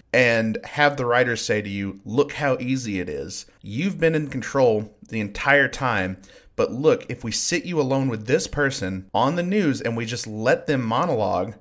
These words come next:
look how easy it is for you, your heart to be changed as well. Look how easy, look how effective propaganda is. We're gonna pull your heartstrings and we're gonna be damn good at it." It felt like that to me because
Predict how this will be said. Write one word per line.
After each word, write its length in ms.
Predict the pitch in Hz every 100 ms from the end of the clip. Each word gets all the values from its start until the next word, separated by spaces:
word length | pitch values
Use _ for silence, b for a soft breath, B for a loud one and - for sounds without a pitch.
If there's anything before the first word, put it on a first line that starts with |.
| _ _
look 240 | 113 143 143
how 180 | 156
easy 300 | 151 160 139
it 80 | 127
is 120 | 117
for 200 | - -
you, 480 | 110 101 113 156 151
your 420 | 143 123 135 147 131
heart 260 | 123 113
to 80 | -
be 100 | 110
changed 400 | 107 120 113 107
as 160 | 98 104
well. 380 | 101 90 85 b b
Look 160 | 143
how 280 | 139 143 - -
easy, 600 | 139 151 117 110 101 B B
look 140 | 139 135
how 160 | 135
effective 840 | 117 - - 139 120 101 92 - -
propaganda 640 | - 117 110 107 110 104 98
is. 380 | 82 82 - - b b b
We're 80 | 127
gonna 160 | 139
pull 320 | - - 160
your 140 | 160 147
heartstrings 600 | 127 131 - 123 113 104
and 100 | 110
we're 100 | 131
gonna 140 | 143
be 140 | 110 101
damn 400 | - 101 110 113
good 220 | 104 98
at 180 | 82 71
it." 180 | - - b
It 240 | 170 -
felt 500 | - - - 147 143
like 280 | 117 107 107
that 420 | 104 95 87 - _ -
to 120 | -
me 380 | 107 127 107 92 -
because 800 | - 123 - 269 - - 165 -